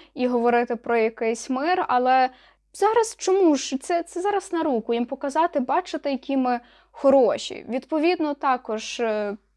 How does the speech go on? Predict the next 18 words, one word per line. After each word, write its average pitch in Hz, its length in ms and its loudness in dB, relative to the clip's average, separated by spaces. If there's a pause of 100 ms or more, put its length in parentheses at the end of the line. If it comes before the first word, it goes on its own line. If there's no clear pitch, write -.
(240)
з'являлося 262 720 2
чимало 247 440 2
наративів, 254 840 0
е, 254 280 2
напередодні, 262 1000 0
зокрема, 220 600 -4
як 214 360 -6
і 214 200 -4 (240)
Дмитро 277 320 2
Медведєв 285 680 0
запевняв, 277 640 0
що - 260 -8
Путін 302 500 -6
простягає 240 1000 -2 (400)
свою 240 680 2
руку 254 840 -2 (440)
християнського 269 1000 -2
милосердя. 240 840 -2